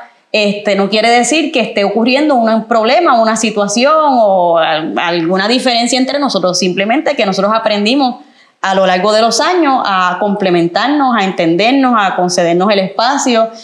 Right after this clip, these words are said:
No es que no tengamos diferencia, pero no tenemos que, <laughs> ¿verdad?, llegar a esos puntos.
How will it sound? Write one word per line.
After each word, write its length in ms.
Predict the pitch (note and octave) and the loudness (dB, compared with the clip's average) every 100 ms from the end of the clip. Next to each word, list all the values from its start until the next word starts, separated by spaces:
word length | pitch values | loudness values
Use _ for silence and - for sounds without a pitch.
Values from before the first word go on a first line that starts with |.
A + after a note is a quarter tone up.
| - | -6
No 80 | G#3+ | -4
es 60 | G#3 | 0
que 120 | A#3 | 0
no 140 | A3+ | 2
tengamos 400 | A#3 A#3+ A#3+ A#3+ | 2 0 0 0
diferencia, 680 | A#3+ A3+ B3 B3 E4+ F4+ C#4 | 0 0 0 2 0 0 0
pero 200 | A3 G3 | 2 0
no 100 | F#3 | 0
tenemos 300 | F#3 G3 G#3+ | 0 0 -2
que, 160 | G#3 A#3+ G#3 - | 0 0 0 -2
<laughs> 120 | G3+ A3 | -4 -2
¿verdad?, 500 | G#3 G3 A3 C#4+ A#3 - B3+ | -2 0 2 0 -2 -6 -8
llegar 280 | - G#3+ G3+ | -2 0 2
a 40 | G#3+ | 2
esos 220 | C#4 B3+ | 2 -2
puntos. 560 | - C4+ C#4 B3 A3 | 0 0 0 0 -2